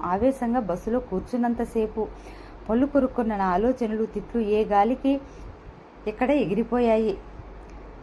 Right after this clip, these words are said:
"బ్రేవ్ గర్ల్, వెల్కమ్ హోమ్" అన్నారావిడ చాలా సంతోషం నిండిన నవ్వుతో. సునీత పరిగెత్తుకొచ్చి నా చేయి పట్టుకుని తీసుకువెళ్తూ, "ఆంటీ ఏమో నువ్వు ఇంటికి తిరిగి వస్తావనే మాతో బెట్ కట్టింది, మేమంతా నువ్వు రాలేవని అన్న-,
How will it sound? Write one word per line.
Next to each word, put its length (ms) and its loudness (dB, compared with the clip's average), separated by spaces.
"బ్రేవ్ 380 6
గర్ల్, 260 6
వెల్కమ్ 420 6
హోమ్" 240 4
అన్నారావిడ 500 2
చాలా 480 2
సంతోషం 560 -2
నిండిన 300 0
నవ్వుతో. 380 0
సునీత 280 8
పరిగెత్తుకొచ్చి 840 0
నా 280 -2
చేయి 160 4
పట్టుకుని 400 0
తీసుకువెళ్తూ, 840 0
"ఆంటీ 320 6
ఏమో 340 8
నువ్వు 200 10
ఇంటికి 280 0
తిరిగి 300 0
వస్తావనే 640 4
మాతో 320 0
బెట్ 320 -4
కట్టింది, 380 0
మేమంతా 520 0
నువ్వు 200 4
రాలేవని 600 2
అన్న-, 340 -2